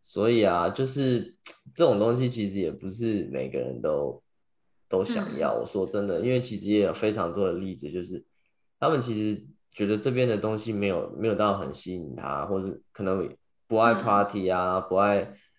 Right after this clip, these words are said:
Speaker 1: 喝酒，也不喜欢抽嘛，然后可能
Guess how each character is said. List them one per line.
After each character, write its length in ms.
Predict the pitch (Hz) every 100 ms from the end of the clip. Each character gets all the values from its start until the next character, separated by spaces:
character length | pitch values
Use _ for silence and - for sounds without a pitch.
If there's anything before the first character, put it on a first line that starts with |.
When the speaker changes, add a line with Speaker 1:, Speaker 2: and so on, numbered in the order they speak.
| _ _
Speaker 1:
喝 240 | 113 107
酒， 260 | 107 95 85
也 140 | 80
不 160 | 67 101
喜 120 | -
欢 140 | 82 87
抽 240 | 98 92
嘛， 240 | 92 78 69
然 80 | 78
后 80 | 85
可 120 | -
能 200 | 69